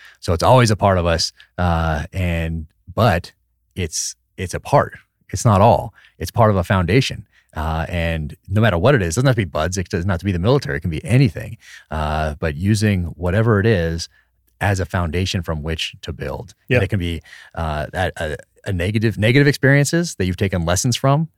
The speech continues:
Speaker 1: as you, as you move forward. Um, but if you live back there in that foundation, guess what? You're not building that rest of that structure. You're living back there in that foundation, like, mired in that cement, and you can't move on. And I saw that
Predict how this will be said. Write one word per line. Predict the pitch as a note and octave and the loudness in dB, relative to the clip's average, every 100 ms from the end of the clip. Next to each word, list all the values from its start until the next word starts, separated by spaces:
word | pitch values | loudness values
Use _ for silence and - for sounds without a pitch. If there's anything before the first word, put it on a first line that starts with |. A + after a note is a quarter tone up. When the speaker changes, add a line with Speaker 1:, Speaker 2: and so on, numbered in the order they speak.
| _ | _
Speaker 1:
as | - F2 - | -2 -2 -2
you, | F#2 | -2
as | - G2+ | 0 0
you | G2+ | 2
move | G2+ G#2 | 2 0
forward. | G2 A2 D3 - - - | 0 -2 -2 -6 -18 -10
Um, | F2 F2 F2 E2 | -2 0 0 0
but | - | 0
if | F#2 | 0
you | F#2 | -2
live | E2 G#2+ B2 | 2 2 4
back | B2+ B2+ - | 4 2 2
there | D3 D#3 D#3+ | 4 4 2
in | - G#2+ | 0 0
that | G#2+ - | 0 0
foundation, | G#2 F#2+ F#2+ A2 G#2+ | -2 0 -2 -2 -2
guess | G2 G2+ | -2 -2
what? | G#2+ F#2+ - _ _ | -4 -4 -6 _ _
You're | F2+ | -4
not | F#2+ | -4
building | A2 G#2+ G2+ | 0 0 0
that | F2+ | 0
rest | F#2 E2 | -2 -2
of | F2+ | -2
that | D#2 | -2
structure. | - F2 - D#2 | -2 -4 -4 -6
You're | D#2 | -6
living | D2 F#2 F#2 | -4 -4 -2
back | F2 D#2+ - | -2 -4 -4
there | D#2+ E2 D#2+ - _ - | -4 -4 -6 -16 _ -6
in | G2 | -4
that | E2+ C#2+ | -4 -6
foundation, | F2+ E2 E2+ F2 - C#2+ | -6 -4 -4 -6 -6 -8
like, | C#2+ - _ _ | -10 -12 _ _
mired | E2 E2 F2 F2+ F2 | -8 -4 -2 -2 -2
in | D2 | -4
that | F2 C#2+ | -6 -6
cement, | - E2+ D#2+ D#2 | -6 -8 -6 -8
and | E2 | -8
you | D#2+ | -12
can't | D#2 - D#2+ - | -12 -10 -10 -8
move | F2+ D2+ | -10 -8
on. | C#2+ C#2+ | -8 -8
And | C#2+ | -10
I | D#2 | -10
saw | - D2 | -8 -6
that | D2+ D2 | -6 -8